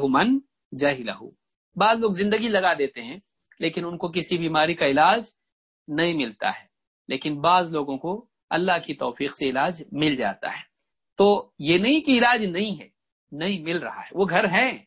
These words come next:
آپ کو نہیں مل رہا ہے، ڈھونڈ رہے ہیں لیکن نہیں مل رہا ہے۔ گھر اس کی، گھر کی وجود کی نفی نہیں ہے، ملنے کی نفی ہے۔ کسی کو نہیں ملتی ہے، کسی کو مل جاتی ہے دوا۔ تو آپ نے فرمایا کہ اللہ نے جو بھی بیماری نازل کی ہے،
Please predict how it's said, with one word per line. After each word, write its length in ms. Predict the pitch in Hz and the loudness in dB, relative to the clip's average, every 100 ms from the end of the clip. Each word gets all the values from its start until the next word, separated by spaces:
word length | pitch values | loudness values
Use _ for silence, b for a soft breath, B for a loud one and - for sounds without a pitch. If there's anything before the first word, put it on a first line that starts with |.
| _ | _
آپ 280 | 165 202 - | 2 2 2
کو 80 | 269 | -6
نہیں 180 | 247 226 | -8 -8
مل 120 | 175 | -12
رہا 120 | 110 | -16
ہے، 180 | - _ _ _ _ _ _ - | -20 _ _ _ _ _ _ -12
ڈھونڈ 240 | 147 233 240 | -6 -2 0
رہے 180 | 220 | 0
ہیں 100 | 220 | -4
لیکن 260 | 185 135 127 | -10 -10 -8
نہیں 160 | 160 214 | -6 -4
مل 100 | 208 | -2
رہا 160 | 202 | -2
ہے۔ 60 | 247 - _ _ _ _ 123 | -2 -8 _ _ _ _ -10
گھر 120 | 147 240 | -2 -2
اس 180 | 233 | -2
کی، 160 | - 247 160 | -6 -10 -2
گھر 120 | 170 | -2
کی 120 | 226 208 | -2 -4
وجود 320 | 147 190 - | 0 0 2
کی 120 | - | 2
نفی 260 | 196 - 131 | 2 0 -6
نہیں 160 | 110 - | -8 -18
ہے، 40 | - _ _ _ _ _ _ - | -20 _ _ _ _ _ _ -10
ملنے 420 | 160 180 196 262 | -2 2 4 4
کی 120 | - | 2
نفی 260 | 185 131 131 | -4 -4 -10
ہے۔ 240 | - - _ _ | -14 -20 _ _
کسی 200 | 190 170 | -4 -2
کو 140 | 214 202 | 2 4
نہیں 160 | 233 | 4
ملتی 260 | 254 214 208 | 4 2 2
ہے، 100 | 208 | 2
کسی 240 | 196 175 | 2 -2
کو 320 | 190 214 302 - _ _ _ | 4 4 2 -8 _ _ _
مل 180 | 180 208 | 2 4
جاتی 320 | 180 160 151 | 6 2 0
ہے 40 | 135 | -2
دوا۔ 220 | 110 117 | -2 -4
تو 120 | 160 | 2
آپ 160 | 180 196 | 2 2
نے 80 | |
فرمایا 400 | 208 185 190 226 269 _ _ _ | 0 2 4 4 2 _ _ _
کہ 100 | - | -8
اللہ 240 | - 208 269 | -2 -2 -2
نے 120 | 262 | -4
جو 380 | 165 208 277 302 | -6 -6 -4 -2
بھی 160 | 208 | 0
بیماری 440 | 208 180 180 202 202 | 0 -2 2 2 2
نازل 340 | 175 170 175 | 0 2 0
کی 300 | 156 208 | 2 4
ہے، 60 | 180 | 4